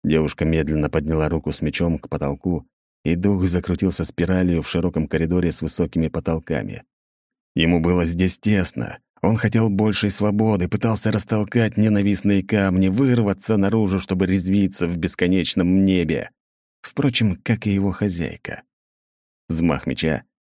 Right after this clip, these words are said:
резкая смена направления ветра, ураганный поток поволок нас троих по полу прямо к ногам Елены.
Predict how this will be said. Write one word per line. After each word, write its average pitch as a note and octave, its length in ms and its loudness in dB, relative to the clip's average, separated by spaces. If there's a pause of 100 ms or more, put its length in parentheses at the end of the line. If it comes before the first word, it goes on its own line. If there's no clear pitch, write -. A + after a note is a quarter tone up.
(280)
резкая F2+ 500 0
смена E2+ 360 0
направления E2+ 500 0
ветра, F#2 380 0
ураганный F#2 560 0
поток F2+ 380 -4
поволок F2 400 -2
нас F2 180 -4
троих F2 340 -2
по C#2+ 140 -6
полу F#2+ 480 0
прямо F#2 280 0
к - 60 -8
ногам F2 300 0
Елены. E2+ 480 0